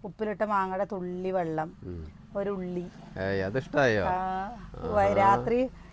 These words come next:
Speaker 1: എൻ്റെ അടുത്ത് വന്നിട്ട് വലിയമ്മയ്ക്ക് ആ ചോറുണ്ടാക്കി തായോ പറഞ്ഞു. എന്നിട്ട് ഞാൻ
Speaker 2: നല്ല
Speaker 1: രാ-,
Speaker 2: രസമുണ്ടോ അത്?
Speaker 1: വാരി കൊടുത്തു.
Speaker 2: ആ, ശരി.
Speaker 1: വയറ് നിറച്ച് കഴിച്ചത്.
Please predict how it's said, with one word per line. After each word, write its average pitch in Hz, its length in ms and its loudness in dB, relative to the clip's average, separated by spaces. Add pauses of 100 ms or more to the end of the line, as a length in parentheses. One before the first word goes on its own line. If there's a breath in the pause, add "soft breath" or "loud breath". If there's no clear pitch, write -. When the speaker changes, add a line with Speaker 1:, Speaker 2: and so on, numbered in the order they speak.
(120)
Speaker 1:
എൻ്റെ 208 140 0
അടുത്ത് 202 160 0
വന്നിട്ട് 208 300 0
വലിയമ്മയ്ക്ക് 202 760 -2
ആ 208 80 4
ചോറുണ്ടാക്കി 175 640 -2
തായോ 165 260 0
പറഞ്ഞു. 160 140 -2
എന്നിട്ട് 170 200 -4
ഞാൻ 190 220 -2
Speaker 2:
നല്ല 190 120 4
Speaker 1:
രാ-, 175 120 6
Speaker 2:
രസമുണ്ടോ 143 280 2
അത്? 147 300 2 (500)
Speaker 1:
വാരി 185 220 0
കൊടുത്തു. 165 260 -6
Speaker 2:
ആ, 160 60 -2
ശരി. 156 360 -4
Speaker 1:
വയറ് 196 240 2
നിറച്ച് 196 340 -8
കഴിച്ചത്. 170 440 -8